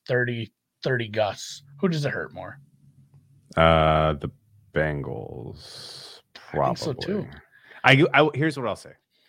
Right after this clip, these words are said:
Speaker 2: I think the key here, if I had to just single out one
Speaker 1: Plus,
Speaker 2: thing.
Speaker 1: if Andrew Luck was there, he'd blow right over. I just see him,
Speaker 2: <laughs>
Speaker 1: people talking about him.
Speaker 2: Wow,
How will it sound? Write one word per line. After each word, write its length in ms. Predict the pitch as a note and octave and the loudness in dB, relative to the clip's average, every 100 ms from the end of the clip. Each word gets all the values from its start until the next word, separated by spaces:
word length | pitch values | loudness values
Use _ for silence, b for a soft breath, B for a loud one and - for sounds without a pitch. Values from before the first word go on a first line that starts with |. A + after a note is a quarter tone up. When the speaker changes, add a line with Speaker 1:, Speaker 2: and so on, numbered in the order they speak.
| b b b - | b b b -8
Speaker 2:
I 100 | G#2+ | -8
think 460 | - F3+ F#3+ F#3 | -2 2 2 2
the 60 | C3+ | -10
key 420 | - - C#3 A#2 | -12 -4 -2 -2
here, 460 | F#2+ E2+ D2+ D2 - | -4 -8 -8 -10 -14
if 120 | - | -2
I 100 | G#2 | 4
had 200 | G#2 B2+ | 8 6
to 80 | A#2+ | 6
just 280 | A2+ A2 - | 0 -4 -2
single 300 | A#2 G#2+ F#2+ | -2 0 0
out 200 | F2 D2+ | 0 -2
one 200 | E2 D#2+ | -6 0
Speaker 1:
Plus, 180 | F#3 F3+ | 0 2
Speaker 2:
thing. 100 | F3+ | 0
Speaker 1:
if 200 | D#3 F#3+ | 0 2
Andrew 260 | F3+ E3 | 2 2
Luck 240 | C3+ E3+ - | 2 0 -2
was 100 | A#2 | -8
there, 160 | G2 | -6
he'd 160 | G#2+ F#2+ | -8 -8
blow 180 | A2 A2 | -6 -6
right 220 | G#2+ G#2+ | -4 -6
over. 340 | C3 A#2+ G#2 - _ _ _ _ - | -6 -8 -14 -18 _ _ _ _ -6
I 100 | - A2 | -6 -6
just 180 | A2 - | -6 -4
see 100 | G#2 | -2
him, 140 | G#2 | -4
Speaker 2:
<laughs> 200 | A#2 A#2+ | -2 -4
Speaker 1:
people 200 | C#3+ B2+ | -4 -6
talking 360 | - A2 - A2 | -6 -6 -6 -6
about 240 | A2 A2+ | -4 -4
him. 200 | - - A5+ - - _ - | -6 -10 -12 -16 -20 _ -14
Speaker 2:
Wow, 280 | - - | -12 -10